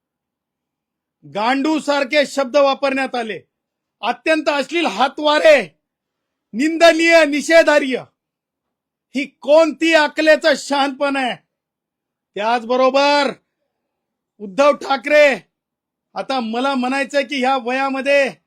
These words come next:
सुना नातू येण्याच्या वयामध्ये उठतंय काय, उठतंय काय? महाराष्ट्राच्या उपमुख्यमंत्र्यांना उद्देशून हे भाष्य,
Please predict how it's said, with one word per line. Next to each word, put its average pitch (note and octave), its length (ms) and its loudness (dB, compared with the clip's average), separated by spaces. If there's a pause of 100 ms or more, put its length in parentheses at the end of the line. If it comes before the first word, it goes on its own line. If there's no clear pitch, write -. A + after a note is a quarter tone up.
(640)
सुना C4+ 320 -4
नातू C4 360 -4
येण्याच्या C#4 420 -4
वयामध्ये C4+ 720 -2 (240)
उठतंय C#4+ 440 0
काय, D4 280 0
उठतंय C#4+ 460 0
काय? D#4 320 0 (1040)
महाराष्ट्राच्या C#4+ 880 -2
उपमुख्यमंत्र्यांना C#4+ 1040 -4
उद्देशून D4 720 -2 (2000)
हे C#4 120 2
भाष्य, B3 500 -2